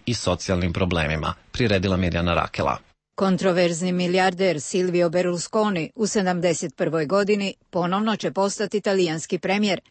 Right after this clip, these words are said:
Speaker 2: Njegova desna koalicija će imati većinu od stotinjak mandata u zastupničkom domu i tridesetak mandata u senatu i prije nego li se prebroje svi glasovi Italijana iz dijaspore. To mu jamči povjerenje parlamenta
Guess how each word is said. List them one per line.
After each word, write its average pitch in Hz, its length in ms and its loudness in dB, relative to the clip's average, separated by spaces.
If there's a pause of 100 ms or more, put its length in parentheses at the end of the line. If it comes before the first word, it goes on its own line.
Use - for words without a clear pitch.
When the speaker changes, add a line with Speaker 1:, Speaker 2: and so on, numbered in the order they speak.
(100)
Speaker 2:
Njegova 180 400 2
desna 185 400 -2
koalicija 190 640 0
će 202 180 -2
imati 208 300 -2
većinu 202 520 -2
od 185 140 -2
stotinjak 202 680 -4
mandata 170 480 0
u 165 100 -2
zastupničkom 165 800 -4
domu 208 300 2 (300)
i 262 100 -2
tridesetak 208 640 0
mandata 165 460 -2
u 160 100 -2
senatu 185 600 -2 (140)
i 226 140 2
prije 226 340 0
nego 165 220 -2
li 165 140 -2
se 156 200 -6
prebroje 180 500 0
svi 196 260 0
glasovi 175 440 -2
Italijana 165 540 -2
iz 160 220 -2
dijaspore. 175 580 0 (640)
To 220 140 2
mu 202 140 2
jamči 190 460 0
povjerenje 180 640 0
parlamenta 202 680 0